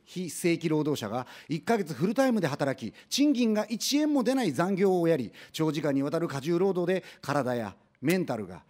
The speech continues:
壊れるまで働いても、なかなか稼げる金額ではありません。働いても働いても生活に、えー、生活楽にならないんだよと、続いてのパネルをお示ししましたけれども、働く貧困層と呼ばれております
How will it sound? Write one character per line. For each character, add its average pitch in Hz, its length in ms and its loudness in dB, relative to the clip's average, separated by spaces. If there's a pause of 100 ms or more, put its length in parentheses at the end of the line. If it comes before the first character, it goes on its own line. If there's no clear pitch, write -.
(220)
壊 139 280 0
れ 143 100 0
る 143 100 0
ま 143 140 0
で 156 80 -4
働 127 340 -6
い 113 40 -10
て 107 100 -8
も、 98 180 -10 (220)
な 104 140 -8
か 104 80 -6
な 104 100 -6
か 117 180 -8
稼 104 240 -12
げ 107 60 -6
る 104 80 -8
金 110 220 -6
額 92 180 -10
で 107 80 -4
は 123 240 -4
あ 107 80 -12
り 95 80 -10
ま 90 100 -10
せ 92 120 -12
ん。 80 100 -14 (1800)
働 302 480 2
い 277 60 0
て 262 100 2
も 247 140 2
働 247 380 -2
い 240 40 -8
て 247 120 -2
も 247 160 0
生 170 240 -4
活 170 280 -8
に、 165 380 -4
え 139 200 -2
ー、 - 20 -
生 147 160 -6
活 156 180 -8
楽 226 240 -4
に 165 120 0
な 117 140 -4
ら 202 100 -2
な 320 140 0
い 302 100 2
ん 143 100 0
だ 120 100 -2
よ 95 80 -6
と、 85 240 -14 (220)
続 110 180 -12
い 117 80 -6
て 113 80 -6
の 104 80 -6
パ 107 160 -8
ネ 101 100 -8
ル 98 120 -10
を 87 60 -10
お 90 40 -12
示 95 240 -14
し - 40 -16
し - 60 -14
ま 98 100 -8
し - 40 -16
た 101 100 -10
け 85 60 -14
れ 92 80 -10
ど 92 80 -10
も、 107 160 -8 (340)
働 302 400 -6
く 285 80 -2
貧 294 280 2
困 294 260 2
層 180 300 -2
と 185 180 -2
呼 139 140 4
ば 151 100 2
れ 147 80 -2
て 160 100 -4
お 151 60 0
り 156 80 0
ま 156 120 0
す 110 260 -10